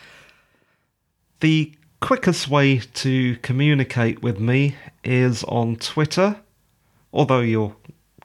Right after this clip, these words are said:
quite welcome to email me. My Twitter handle is at Roy Martha, R O Y M A T H U R. if you are listening to this podcast, do me a favour and leave a review in iTunes. This is really important.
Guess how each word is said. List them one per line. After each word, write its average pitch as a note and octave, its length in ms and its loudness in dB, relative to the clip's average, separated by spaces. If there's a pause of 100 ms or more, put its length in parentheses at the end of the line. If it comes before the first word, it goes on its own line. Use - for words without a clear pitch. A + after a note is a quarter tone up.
quite - 600 -2
welcome A#2 480 0
to A2+ 140 -4
email A#2 420 2
me. C#3+ 260 0 (520)
My B2+ 100 0
Twitter E3+ 380 0
handle C3 480 2
is B2 500 2 (100)
at - 400 -2 (220)
Roy B2 300 2
Martha, G2 600 -2
R D3 260 2
O A#2+ 120 2
Y G#2 260 2
M A#2 320 -2
A G#2 160 0
T - 300 -4
H - 360 0
U C3+ 200 2 (160)
R. D#3+ 360 2 (600)
if D#3+ 180 0
you C#3+ 160 4
are C3 140 2
listening F3 480 2
to - 100 -8
this - 220 -2
podcast, A#2+ 800 -2
do F3+ 100 2
me D#3+ 100 4
a B2 60 4
favour C#3 480 0 (400)
and D3 400 2
leave G#3 320 0
a F#3 140 -2
review F#3+ 480 0
in F#3+ 260 -2
iTunes. D3+ 1000 -2
This - 220 -2
is D#3 280 -2
really C#3 260 6
important. E3+ 760 2